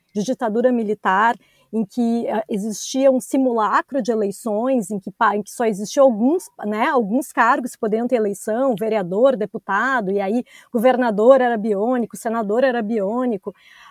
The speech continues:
justamente porque o exército ficava impedindo, né, de haver eleições como se deveria ter, que agora eles resolveram ser, assim, são, são agora, assim, as pessoas mais preocupadas com, com a democracia, com o resultado eleitoral.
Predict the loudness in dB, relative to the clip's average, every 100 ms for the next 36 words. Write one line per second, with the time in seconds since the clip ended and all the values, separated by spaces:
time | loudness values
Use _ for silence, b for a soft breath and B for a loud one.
0 | B -8 2 4 4 2 2 0 -2 -4
1 | 0 4 6 6 6 4 0 -4 0 0
2 | 2 2 2 0 0 2 2 2 2 2
3 | 0 -2 -2 2 2 2 4 6 6 2
4 | -4 -6 -4 -4 -4 -6 0 2 2 0
5 | -2 -2 2 2 0 b b b 6 8
6 | 6 6 4 -2 -2 0 2 2 4 4
7 | 4 -2 2 4 4 2 -2 -4 -4 -2
8 | 2 2 2 -6 b b -6 4 6 6
9 | 4 6 4 0 -4 -6 -6 -4 -2 -2
10 | -4 -2 -2 0 2 2 2 0 -4 -4
11 | 0 0 0 0 0 0 -2 -2 -4 -6
12 | -12 -6 -6 -4 -6 -6 -6 -6 -4 -2
13 | 0 0 -2 -4 -4 -4 -2 0 -2